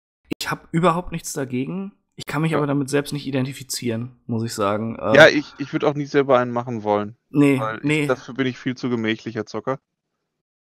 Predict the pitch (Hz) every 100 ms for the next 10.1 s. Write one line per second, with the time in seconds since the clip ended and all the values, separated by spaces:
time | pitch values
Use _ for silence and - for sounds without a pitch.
0 | _ _ _ _ 120 151 156 - 165 151
1 | 147 156 156 135 131 120 135 135 120 120
2 | 120 - - 135 - 123 123 - - _
3 | - 131 123 120 147 165 175 127 147 -
4 | - 170 156 147 143 - 113 147 - 151
5 | - 135 123 120 123 127 98 131 127 135
6 | 131 - 135 120 113 117 - 110 - _
7 | - 127 135 120 - - 127 123 151 151
8 | 131 - - 127 131 - - 117 131 -
9 | 120 117 117 117 - 120 113 113 - 110
10 | 107